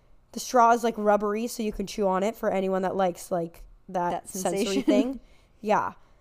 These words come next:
Speaker 1: Um, but, like, because the straw folds down, you can turn it upside down and not worry about it spilling. So you can actually, like, put it in something. But this one was gifted to me. I felt like I just had to use it,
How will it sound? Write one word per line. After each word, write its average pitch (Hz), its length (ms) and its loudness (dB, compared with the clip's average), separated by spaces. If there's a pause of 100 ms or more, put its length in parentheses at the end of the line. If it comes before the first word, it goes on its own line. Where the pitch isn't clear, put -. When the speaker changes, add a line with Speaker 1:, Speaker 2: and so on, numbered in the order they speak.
(320)
Speaker 1:
Um, 208 340 4
but, 208 140 4
like, 202 320 2 (580)
because 226 340 -2
the 214 60 -8
straw 214 220 2
folds 196 240 -8
down, 226 180 0
you 180 60 -6
can 175 120 -10
turn 202 180 -6
it - 20 0
upside 180 180 -6
down 185 160 0
and 175 80 -4
not 175 120 -6
worry 185 120 0
about 175 180 -2
it - 60 -10
spilling. 185 280 -2
So - 80 -14
you 196 60 -8
can 208 120 -2
actually, 196 220 -4
like, 175 160 -2
put 233 200 2
it - 160 -2
in 202 200 -2
something. - 440 -12 (1160)
But 165 240 -6 (1080)
this 208 200 -8
one 220 120 -2
was 208 120 -6
gifted 208 300 -4
to 208 80 -8
me. 196 300 -4
I 185 100 -8
felt 180 200 -2
like 180 160 -2
I 180 80 -4
just 175 160 -10
had 185 140 -2
to 185 80 -10
use 185 240 -6
it, 170 200 -2